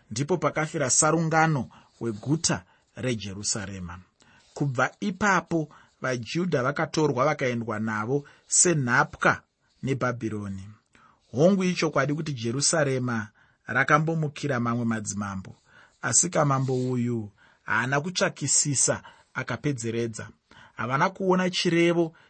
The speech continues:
chainge chakanyorwa namambo Koreshi. Chirevo ichi chaitendera vaJudha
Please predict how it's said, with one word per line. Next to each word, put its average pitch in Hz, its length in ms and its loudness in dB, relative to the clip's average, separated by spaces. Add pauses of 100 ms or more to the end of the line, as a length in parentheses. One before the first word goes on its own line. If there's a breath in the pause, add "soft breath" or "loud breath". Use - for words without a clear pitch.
chainge 151 380 0
chakanyorwa 151 960 2 (1300)
namambo 123 480 0
Koreshi. - 800 -2 (1120 loud breath)
Chirevo 196 420 4
ichi 185 300 -2
chaitendera 147 920 2
vaJudha 120 1120 -2